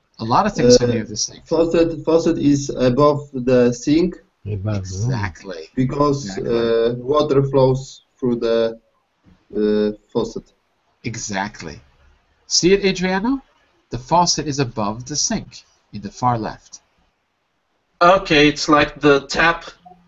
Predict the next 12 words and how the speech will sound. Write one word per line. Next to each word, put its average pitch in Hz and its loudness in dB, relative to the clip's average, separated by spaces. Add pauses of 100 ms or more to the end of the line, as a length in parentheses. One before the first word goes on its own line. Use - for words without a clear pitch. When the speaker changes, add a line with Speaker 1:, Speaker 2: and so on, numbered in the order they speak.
(560)
Speaker 1:
In, 120 -6
in, 131 -2
in 127 0
British 165 0
English, 110 -6 (120)
tap. - -4 (440)
In 110 -10
American 127 -4
English, 107 -6
faucet. - -6 (800)
Speaker 4:
Okay, 175 2
okay. 120 -10